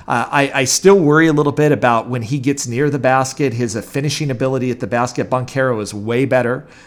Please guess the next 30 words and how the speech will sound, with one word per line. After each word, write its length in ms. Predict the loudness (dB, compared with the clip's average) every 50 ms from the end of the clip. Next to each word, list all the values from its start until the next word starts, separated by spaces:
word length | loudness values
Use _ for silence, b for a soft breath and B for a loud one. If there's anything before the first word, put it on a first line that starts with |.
| B B
um, 200 | -2 -2 -2 -2
at 140 | -4 -4 -2
that. 180 | 0 0 0 0
Chet 220 | -2 -4 -4 -2
Holmgren 440 | 0 0 0 0 2 0 0 0 0
is 140 | -4 -6 -4
way 320 | 0 2 4 4 4 4
better, 480 | 4 4 4 4 4 2 -2 -4 -6 -12 B B B B B B
um, 160 | -6 -4 -4
at 160 | -4 -4 -2
that. 260 | 0 2 2 0 0
He's 220 | -2 -4 -2 0 0
not 240 | 2 2 4 4 2
an 80 | 2
elite 260 | 2 2 2 0 0
rim 220 | 0 -2 -2 -2 -2
protector 760 | -4 -4 -2 0 0 -2 0 0 0 0 2 2 0 -2 -4 -4
or 260 | -4 -2 0 0 0
necessarily 560 | 0 -2 -2 -4 -4 -4 -2 0 0 2 2
an 60 | 0
elite 180 | 0 -2 -2 -2
rebounder. 480 | -2 -2 0 0 0 0 0 0 -2 -2
He 240 | 0 0 0 0
really 400 | 2 2 4 4 4 6 6 4
wants 440 | 2 2 0 0 0 0 0 -4 -6
to 100 | -6 -8
play 320 | -8 -4 0 0 2 2 0
like 200 | -2 -4 -6 -8
a 60 | -12
three. 380 | -12 -10 -10 -8 -8 -10 -12